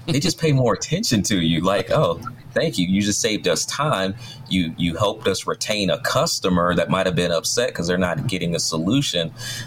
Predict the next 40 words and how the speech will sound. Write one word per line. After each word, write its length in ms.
So 140
there, 360
there's 180
some 140
value 300
that 100
comes 240
al-, 200
along 260
with 180
that. 220
You 80
know, 240
it's 140
a, 140
you, 240
you 140
play 180
a 80
long 360
game 360
with 220
it, 140
but 100
sometimes 320
you 60
play 180
a 60
really 180
short 260
game. 220
I've 160
literally 340
got 280
responses 500
in 120
twenty-four 460
hours 300
say, 140
"Hey, 300